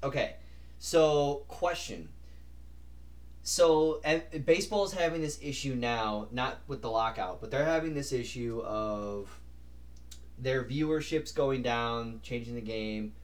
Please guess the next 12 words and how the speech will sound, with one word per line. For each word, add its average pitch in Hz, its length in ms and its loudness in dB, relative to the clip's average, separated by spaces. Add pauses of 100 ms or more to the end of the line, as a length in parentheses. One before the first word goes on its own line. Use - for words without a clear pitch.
(280)
Why, 170 920 2 (1040)
why 143 720 -2 (100)
isn't 139 540 -4
the 120 160 -4
N 120 80 -4
H 120 240 -4
L 107 340 0
on 104 160 -8
more 107 460 -6 (300)
primetime 113 720 -6
T 113 200 -8
V? 101 280 -8